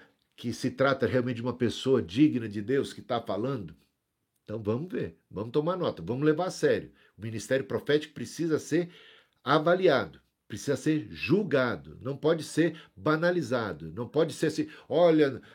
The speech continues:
quem ousa se levantar contra o servo de Deus ou a serva do Senhor, o ungido do Senhor, quem é que vai des-, desafiar, mexer, vai me questionar?" Quantas vezes você vê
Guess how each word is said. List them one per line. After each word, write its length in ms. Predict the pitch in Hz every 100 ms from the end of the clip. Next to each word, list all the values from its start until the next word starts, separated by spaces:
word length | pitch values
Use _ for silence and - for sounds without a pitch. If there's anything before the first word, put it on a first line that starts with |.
| _ _ _ _
quem 220 | 151 185
ousa 420 | 170 190 175 160 165
se 120 | 180
levantar 800 | 165 156 151 - 185 160 160 151
contra 300 | 165 160 175
o 40 |
servo 600 | - 143 170 165 147 156
de 120 | 147
Deus 280 | 147 170 143
ou 60 | 165
a 60 |
serva 480 | 156 - 160 151 156
do 80 | 139
Senhor, 280 | - 170 165 - -
o 80 | 156
ungido 560 | 170 127 131 277 156 180
do 140 | 143
Senhor, 840 | - 175 156 131 175 165 156 139 - -
quem 280 | - 170 175
é 80 | 180
que 80 | 147
vai 100 | 160
des-, 300 | 151 147 -
desafiar, 960 | 104 139 160 147 151 147 165 156 120 - _ - - 139
mexer, 600 | 156 - 147 170 151 - -
vai 120 | -
me 120 | 156 165
questionar?" 880 | 180 165 - 170 139 135 156 104 -
Quantas 320 | 208 170 90
vezes 360 | 131 151 -
você 260 | - 104 107
vê 280 | 95 117